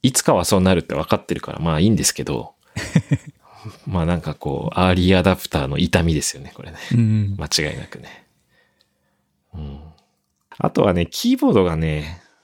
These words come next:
Speaker 1: 結構変わったじゃないですか。
Speaker 2: あ、うん。深さとかあれですね。
Speaker 1: うん。タッチの打ち、打ちやすさっていうか、打ち、打ち味？
Speaker 2: うん。
Speaker 1: あれがちょっとやっぱ慣れないですね、まだ。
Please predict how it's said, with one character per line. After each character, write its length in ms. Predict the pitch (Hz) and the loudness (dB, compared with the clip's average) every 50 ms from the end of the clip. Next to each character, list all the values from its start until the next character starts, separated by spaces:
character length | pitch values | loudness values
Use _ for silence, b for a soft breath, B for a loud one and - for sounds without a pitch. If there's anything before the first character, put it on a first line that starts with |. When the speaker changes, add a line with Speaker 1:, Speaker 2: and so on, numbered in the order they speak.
| b _ _ - | b _ _ -6
Speaker 1:
結 180 | 107 113 - | -6 -4 -4
構 100 | - 85 - | -6 -2 2
変 100 | 95 92 | 2 2
わ 60 | 95 | 4
っ 60 | - | 2
た 100 | - 101 | 2 0
じ 60 | 85 | 0
ゃ 40 | 80 | 0
な 60 | 76 | -2
い 20 | 71 | -4
で 40 | |
す 80 | - - | -6 -8
か。 180 | 73 67 - - | -10 -12 -4 0
Speaker 2:
あ、 200 | 113 123 127 127 | 2 4 4 4
う 40 | 127 | 4
ん。 300 | 127 120 107 98 92 95 - _ _ _ _ _ _ | 4 2 2 0 -4 -8 -14 _ _ _ _ _ _
深 260 | - - - - 135 | -20 -6 -2 0 2
さ 160 | - - 120 | 2 2 2
と 100 | - 117 | 2 0
か 180 | - - 90 - | -2 -2 -2 -2
あ 40 | 104 | -2
れ 60 | 101 | -4
で 60 | 101 107 | -4 -4
す 140 | - - | -2 -2
ね。 60 | 139 151 | 0 2
Speaker 1:
う 20 | 90 | 2
ん。 380 | 87 85 82 80 76 76 80 - _ _ _ _ _ _ _ _ _ _ _ _ _ _ - _ _ | 2 2 2 2 0 -2 -6 -12 _ _ _ _ _ _ _ _ _ _ _ _ _ _ -20 _ _
タ 140 | - - 87 | -10 -8 -8
ッ 60 | 82 - | -6 -6
チ 140 | - - 87 | -4 -2 -2
の 140 | 76 73 - | -2 -4 -6
打 160 | - - 85 | -6 -8 -6
ち、 320 | - - - 87 82 - - - | -6 -4 -4 -4 -4 -4 -4 -4
打 80 | 95 | -4
ち 280 | 78 - - 87 85 85 | -2 -2 -4 -4 -2 -2
や 120 | 82 82 | -2 0
す 200 | - - - 82 | -2 -2 -2 -2
さ 140 | - - 76 | -4 -4 -4
っ 40 | 69 | -6
て 160 | _ - - | _ -8 -10
い 40 | 71 | -8
う 40 | - | -6
か、 160 | - - - - | -8 -8 -8 -8
打 80 | - | -4
ち、 280 | - - - 98 - - | -2 -2 -2 -2 -2 -2
打 100 | - 98 | -2 0
ち 180 | - - 95 90 | 2 2 2 2
味？ 240 | 82 73 - 82 95 | 2 2 0 0 2
Speaker 2:
う 100 | 135 123 | 4 4
ん。 400 | 113 107 101 98 98 95 107 B B B B B B B B - | 4 4 2 2 0 -2 -4 B B B B B B B B -8
Speaker 1:
あ 140 | - 98 | -4 0
れ 100 | 120 156 | 2 2
が 100 | 160 151 | 2 4
ち 80 | - 160 | 2 2
ょ 20 | |
っ 20 | - | 2
と 80 | - | 2
や 40 | 98 | 0
っ 20 | - | 0
ぱ 80 | 85 | 0
慣 140 | 80 87 87 | 2 4 4
れ 80 | 95 95 | 4 4
な 80 | 87 | 2
い 40 | 76 | 0
で 20 | - | -2
す 120 | - - | -4 -6
ね、 80 | 71 69 | -8 -10
ま 120 | 69 69 | -10 -10
だ。 160 | 67 - - | -12 -14 -18